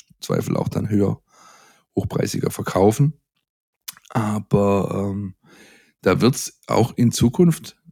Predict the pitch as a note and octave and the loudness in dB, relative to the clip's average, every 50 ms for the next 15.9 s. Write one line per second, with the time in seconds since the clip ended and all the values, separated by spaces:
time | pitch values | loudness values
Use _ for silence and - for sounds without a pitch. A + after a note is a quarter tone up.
0 | _ - - - - - - - - - A2+ B2 B2+ B2 - - - - - - | _ -14 -10 -6 -6 -6 -6 -4 -2 0 2 2 2 2 0 -2 -4 -6 -8 -8
1 | - - - - D3+ E3+ E3 - E3+ - - G#2 A2+ - - G#2+ F#2+ F2 F#2+ - | -10 -8 0 2 4 4 4 4 4 4 4 4 2 2 2 2 2 2 -2 -4
2 | - - G#2 G2 G2 A2+ A#2 - - - - - G#2 - - - G2+ G2 G2 F#2 | -2 0 2 4 4 4 2 0 -4 -8 -4 -4 -4 -4 -6 -2 2 4 4 6
3 | - - - - _ _ _ _ _ _ _ _ _ _ _ _ _ _ _ - | 4 2 0 -4 _ _ _ _ _ _ _ _ _ _ _ _ _ _ _ -8
4 | - F#2 - - F#2+ - F#2 - - - - - - - - - - - - - | -6 -4 -4 -4 -2 0 -2 -2 -2 -4 -6 -6 -6 -8 -10 -12 -12 -10 -8 -8
5 | - A1 B1 - - - F#2 F2+ F#2+ F2+ E2+ - - - F2 G2+ G2+ G2 F2 D#2 | -8 -8 -8 -8 -2 2 2 4 4 4 2 0 0 0 0 2 2 2 2 0
6 | - - - F#2+ F#2 F#2 F#2+ G2 F#2 F2+ - - F2 F#2 F#2 F2 F2+ G2 - _ | -2 -4 -2 0 0 0 0 0 0 -2 -2 -2 -2 0 0 0 -2 -4 -8 _
7 | _ _ _ _ _ _ _ _ _ _ _ _ _ _ _ _ _ _ _ _ | _ _ _ _ _ _ _ _ _ _ _ _ _ _ _ _ _ _ _ _
8 | - - - - - - - - - - - - - - - F2 F2+ F#2+ F#2+ G2 | -6 -4 -4 -2 -2 -2 -4 -4 -6 -10 -12 -12 -8 -4 -2 -2 -2 -4 -6 -10
9 | - _ _ _ _ _ - - F#2 F2+ F#2+ F#2+ F#2+ G#2 G#2+ G#2 G2 F#2 F#2+ F#2+ | -16 _ _ _ _ _ -6 -2 0 2 4 4 6 6 6 4 2 2 4 4
10 | F#2+ F#2+ F#2 E2+ - - - - - F2+ F#2 D#2+ - - - - - F#2+ G2 F2+ | 4 4 4 2 0 -4 -8 -6 -2 -2 -2 -2 -4 -8 -8 -6 -4 -2 -2 0
11 | F2 - - - B2+ C3 - C3+ A2 - - G#2 G#2 F#2+ - - G2 G2+ G#2+ F#2+ | -2 0 2 2 2 2 4 2 2 2 2 0 0 0 0 0 0 2 2 2
12 | F#2 G#2 - - - - - - - - - - C3 - F#2+ F#2+ G2 F#2+ - - | 0 0 -2 -4 -6 -8 -14 -16 -16 -14 -10 -8 -6 -4 -4 -4 -6 -8 -8 -8
13 | - G2+ G2+ F#2+ F2+ - - - F2 F#2+ G#2 F#2 F2 - - - - F2+ F2 - | -8 -6 -4 -4 -4 -4 -2 -2 -2 0 0 -2 -2 -4 -8 -6 -2 -2 -2 0
14 | C#2+ C#2+ - - - - - - - - F#2+ F#2 F#2+ G2 - - - - - - | -2 -4 -6 -6 -8 -6 -6 -6 -6 -6 -6 -6 -6 -6 -8 -10 -10 -12 -8 -6
15 | - - - - - - - - - F#2 G2 G2+ - - - F2+ F2 E2+ | -6 -6 -6 -6 -8 -8 -6 -6 -4 -4 -4 -4 -4 -4 -4 -6 -6 -8